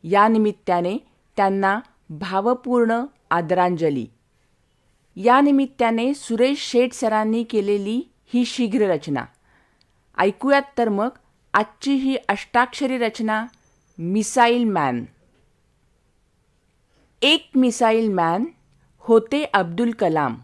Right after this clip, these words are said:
उच्च विचारसरणी त्यांच्या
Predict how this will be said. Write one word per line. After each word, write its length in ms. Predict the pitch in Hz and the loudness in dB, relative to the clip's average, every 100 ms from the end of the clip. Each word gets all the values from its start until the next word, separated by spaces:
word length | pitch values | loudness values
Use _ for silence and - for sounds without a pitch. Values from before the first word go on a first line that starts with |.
| _ _ _ _ _ _ - | _ _ _ _ _ _ -2
उच्च 360 | 254 - - | -2 -2 -4
विचारसरणी 960 | 269 254 - 226 220 226 196 220 220 196 - _ _ _ _ _ | -2 -2 0 0 0 -2 -2 0 -2 -4 -10 _ _ _ _ _
त्यांच्या 580 | 185 180 185 - 208 | -2 0 -2 -2 0